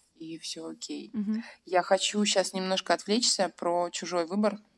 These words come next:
Speaker 1: Э, эт-, это было
Speaker 2: Да-да-да.
Speaker 1: забавное стечение обстоятельств. А,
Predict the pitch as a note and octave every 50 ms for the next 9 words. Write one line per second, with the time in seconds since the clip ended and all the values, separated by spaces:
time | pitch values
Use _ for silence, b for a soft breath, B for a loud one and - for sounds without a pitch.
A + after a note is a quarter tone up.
0 | _ _ _ _ _ _ - - E3+ E3 E3 - - _ _ - E3+ - _ _
1 | - F3+ F3 - F3+ E3+ F3+ F3+ F3+ F3+ F3 F3 E3+ F3 F#3+ F3+ F3 E3+ F3 F3
2 | F3 F3 E3 E3 - - - D#3+ - - E3+ E3+ E3 D#3+ D#3+ - - - D#3+ F3
3 | F#3+ A3+ A#3 - - - - - - - _ _ B B B B B B B B
4 | B B B B B _ - D#3+ D#3+ D#3 D#3 D#3 D#3 D#3 D#3+ D#3+ E3 D#3+